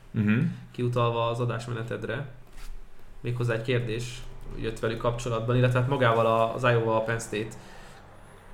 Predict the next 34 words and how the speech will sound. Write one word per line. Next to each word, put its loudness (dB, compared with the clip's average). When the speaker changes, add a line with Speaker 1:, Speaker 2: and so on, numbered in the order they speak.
Speaker 2:
mérkőzéssel -4
kapcsolatban. 2
Speaker 1:
Igen, 12
Zeke 10
Norbert 8
kérdezi, 4
hogy 6
az 4
Iowa 4
Penn 6
State 2
ugye 4
most 4
következő 4
fordulóban, 6
eh, 2
hát -2
ahol 10
nyilván 10
valaki 8
ki 4
fog 4
kapni, 6
jelenti 8
azt, 4
hogy 0
top 8
négyes 4
lesz -2
a -4
Cincinnati? 2
Speaker 2:
Nálam 4
az 4
a 4